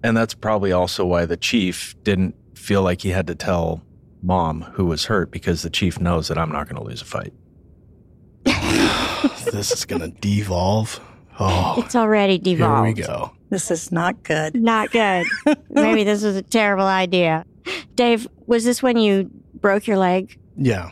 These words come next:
Speaker 2: second day in uniform.
Speaker 3: Right.
Speaker 2: We've recounted that story.
Speaker 3: We have.
Speaker 2: Lots of surgeries. I'm, I'm a better man for it.
Speaker 3: <laughs>
Speaker 1: I will say this. Having your brother,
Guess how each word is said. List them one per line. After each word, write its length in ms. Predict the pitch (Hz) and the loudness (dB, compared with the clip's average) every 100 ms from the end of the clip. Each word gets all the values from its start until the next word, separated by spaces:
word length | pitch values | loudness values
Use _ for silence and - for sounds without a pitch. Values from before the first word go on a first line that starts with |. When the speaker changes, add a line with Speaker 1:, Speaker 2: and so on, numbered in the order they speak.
| - | -12
Speaker 2:
second 360 | - 180 156 127 | -2 0 2 2
day 160 | 117 | 2
in 100 | 104 | 0
uniform. 420 | 90 87 - 73 - | -4 -8 -10 -12 -8
Speaker 3:
Right. 320 | - 87 - - - - | -4 -2 -4 -8 -20 -16
Speaker 2:
We've 340 | 233 170 180 165 | -2 2 2 4
recounted 480 | 165 - 117 107 98 | 2 2 0 0 -2
that 180 | 95 | -4
story. 460 | - - 92 95 - - | -6 -6 -4 -4 -10 -10
Speaker 3:
We 160 | 226 214 | 0 2
have. 420 | 196 165 - - - - - | 2 0 -4 -12 -20 -20 -8
Speaker 2:
Lots 280 | 127 104 - | -2 -2 -2
of 60 | - | -4
surgeries. 640 | 87 90 90 87 90 - | -4 -4 -4 -6 -6 -8
I'm, 220 | - - - - - - - - - - - - | -8 -10 -12 -20 -20 -20 -20 -20 -20 -20 -18 -2
I'm 120 | 147 | 2
a 40 | 120 | 2
better 300 | 113 131 139 | 0 -2 -2
man 260 | 107 90 | -4 -6
for 240 | 92 92 92 | -8 -10 -10
it. 120 | - - - | -14 -14 -2
Speaker 3:
<laughs> 80 | 285 494 - - - - - 480 - - - - 554 _ 480 - - - - - - - - | -2 -2 -14 -14 -12 -12 -2 -4 -2 -6 -6 -12 -12 _ -12 -12 -20 -20 -10 -8 -8 -12 -2
Speaker 1:
I 100 | 123 | 0
will 200 | 117 127 | 2 2
say 220 | - 120 | 2 2
this. 340 | 104 107 107 - _ _ - | 4 2 0 -8 _ _ -12
Having 300 | 107 143 151 | -4 -2 2
your 80 | 127 | 0
brother, 640 | 90 104 98 90 87 82 | 2 0 2 0 0 -4